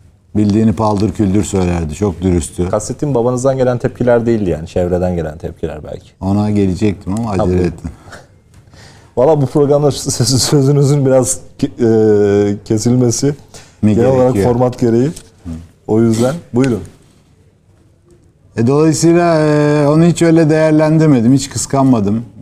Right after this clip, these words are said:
Speaker 1: Bir, yani, babamı geçeceğim diye de bir hedeflerim olmadı.
Speaker 2: Hı hı.
Speaker 1: E, ben kendi yaşam, e, e, belirli bir hedefim vardı ona göre.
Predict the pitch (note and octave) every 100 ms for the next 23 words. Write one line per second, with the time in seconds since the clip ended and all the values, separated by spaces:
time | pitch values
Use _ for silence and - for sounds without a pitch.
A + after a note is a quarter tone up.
0 | F#2+ A#2 A#2 A2+ A2+ A2+ A#2 A2+ B2 B2
1 | A#2+ A2+ C3 C3 B2+ B2+ B2 A2+ G2+ F#2+
2 | G2 D#2+ G2 F#2 G2 F#2 F2+ G2 D3 -
3 | G#2 E2+ F2 - _ _ - A#2 A#2+ A#2+
4 | B2 B2+ C#3+ C#3+ D3 D#3+ D#3+ D#3+ - D3+
5 | D#3+ B2 - B2+ C3 C3 C3 C3 C3 B2+
6 | B2+ A#2+ A2+ A#2+ A2 G2+ G2 - - _
7 | - _ _ _ _ _ A2 G2+ - -
8 | _ - G2 - B2 C#3+ C#3+ C#3+ D3 C#3+
9 | C#3+ A#2 D3+ C#3+ G#2 F#2 G#2+ A2+ A2 G2
10 | G2+